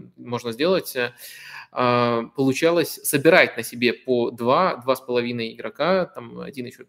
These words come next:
ну, такой более-менее рядом, и тоже отвлекается на движение Дембеле, и, и откатывать на границу штрафной. Это максимум, что получалось сделать, а чаще вообще это были, ну, совсем примитивные, э,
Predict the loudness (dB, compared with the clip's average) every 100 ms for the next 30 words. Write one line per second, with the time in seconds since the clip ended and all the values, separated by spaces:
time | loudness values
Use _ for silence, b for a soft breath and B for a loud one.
0 | _ -20 -20 -16 -14 -14 -4 -2 -2 -4
1 | 0 0 0 -10 -8 -10 -8 -6 -4 -4
2 | -6 0 2 2 0 -6 -4 -4 -6 -8
3 | -10 -12 -12 -14 -14 -10 -12 -12 B B
4 | B -10 -4 -2 2 0 4 4 6 2
5 | -2 -6 -4 0 2 0 -6 -8 -8 -6
6 | -10 -8 -2 2 6 4 2 -8 -10 -8
7 | -6 -4 -6 -4 -2 -2 -2 -4 -2 0
8 | 0 0 -2 -4 -4 -6 -2 -2 -2 B
9 | B B _ -4 -2 -2 -4 -6 -4 -6
10 | -4 -8 -4 -4 -4 -6 -6 -6 -8 -8
11 | -10 -12